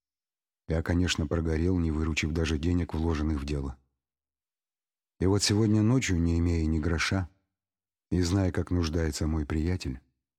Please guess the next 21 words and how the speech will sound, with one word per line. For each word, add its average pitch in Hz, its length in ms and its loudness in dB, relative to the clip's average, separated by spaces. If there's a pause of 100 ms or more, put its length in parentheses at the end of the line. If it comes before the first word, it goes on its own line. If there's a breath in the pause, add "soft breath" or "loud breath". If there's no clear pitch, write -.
(300)
я 82 180 2
решил 85 320 0
зайти 80 380 -2
сюда — 71 380 -4 (680)
и 95 80 2
немного 98 440 2
пообчистить 87 680 -4
вашего 80 380 -4
папашу. 67 540 -8 (1500)
Мне 101 240 2
очень 92 340 0
нужны 80 340 0
деньги. 67 420 -6 (960)
Так - 160 -2
что - 140 0
если 87 320 0
я 85 140 0
отберу 85 340 0
у 80 100 0
него 78 240 0
то, 71 260 -4